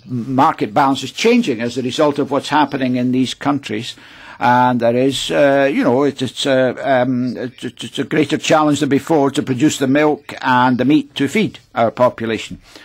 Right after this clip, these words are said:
Uh, obviously, um, we have a great, uh, instability in, uh, agricultural markets. It's a problem for farmers. We've seen it happen in the milk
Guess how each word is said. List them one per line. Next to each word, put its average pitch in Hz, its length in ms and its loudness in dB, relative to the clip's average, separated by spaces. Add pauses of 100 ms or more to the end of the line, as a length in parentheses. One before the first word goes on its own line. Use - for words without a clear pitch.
(420)
Uh, 120 760 4
obviously, 117 840 -2
um, 117 600 -2 (240)
we 120 360 -2
have 123 580 0
a 123 180 -4
great, - 800 -8
uh, 107 520 -4 (540)
instability 143 1000 -2 (380)
in, 131 240 -2
uh, 120 240 -2
agricultural 135 580 -2
markets. 135 480 0
It's 110 140 -8
a 131 60 -4
problem 147 400 0
for 131 160 -2
farmers. 131 500 -2
We've 107 100 -10
seen 139 200 -2
it 120 80 -2
happen 127 340 0
in 120 140 -4
the 120 100 -2
milk 135 400 -4